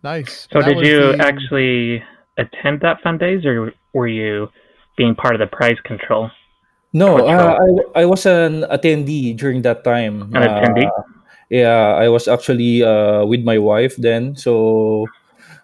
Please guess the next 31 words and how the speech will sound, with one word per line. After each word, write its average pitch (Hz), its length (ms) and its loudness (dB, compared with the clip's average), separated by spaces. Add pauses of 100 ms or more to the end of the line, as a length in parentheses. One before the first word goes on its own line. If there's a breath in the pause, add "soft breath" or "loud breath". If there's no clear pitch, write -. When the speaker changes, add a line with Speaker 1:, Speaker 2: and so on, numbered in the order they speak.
(120)
Speaker 3:
uh, 107 640 2
that's 117 240 -2
our 107 540 0 (100)
very 120 240 0
first, 117 400 -4
uh, 104 360 2
Funko 113 300 -2
Fun 117 240 0
Days, 117 280 0
and 107 440 -4
I 113 100 0
was 110 220 -2
able 113 320 0
to 113 140 -4
meet 113 280 -4
a 113 80 2
lot 107 280 0
of, 104 200 -2
uh, 101 440 2
you 117 120 -4
know, 104 180 -4 (100)
collectors 110 580 -2
who 127 340 0
I 110 360 2
only 113 260 -2
talked - 360 -2
to 113 220 0
online. 107 640 -2 (1040)
Speaker 2:
Mm-hmm. 131 300 -6 (360)
Speaker 3:
Yeah. 85 480 -6 (160)
Speaker 1:
Mm-hmm. 135 280 -14